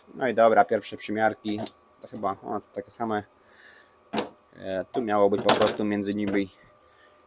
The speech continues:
trzynaście centymetrów odstępu. Około, bo to jest tam wszystko jeszcze do, do regulacji. I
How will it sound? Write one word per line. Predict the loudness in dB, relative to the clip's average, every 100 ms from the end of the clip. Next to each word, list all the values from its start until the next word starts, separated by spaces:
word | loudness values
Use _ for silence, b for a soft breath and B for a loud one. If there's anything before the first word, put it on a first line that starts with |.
| _
trzynaście | -4 -4 0 -2 -2 -4
centymetrów | -6 -2 2 2 2 0 0
odstępu. | -10 0 0 2 0 -2 -2 -20 -20 -20 -20 _ _ _ _ _ _ _ _ _ _ _ _ _ _ _ _ _ _ _ _ _ _ _ _ _ _ _ _ _ _ _ _ _ _ _ b b b _ _
Około, | 0 8 8 8
bo | 6
to | 4
jest | 2
tam | 0 -6
wszystko | -6 -2 2
jeszcze | 2 0
do, | 0 0 -2
do | -6 2 2
regulacji. | 4 2 6 6 4 -2 -4 -4 -12 -20 -20 _ -20 _ _ _ _ _ _ -20 -20 -20 _ _ _ _ b b -10 -10 -16 _ _ _ _
I | -6 -2 -2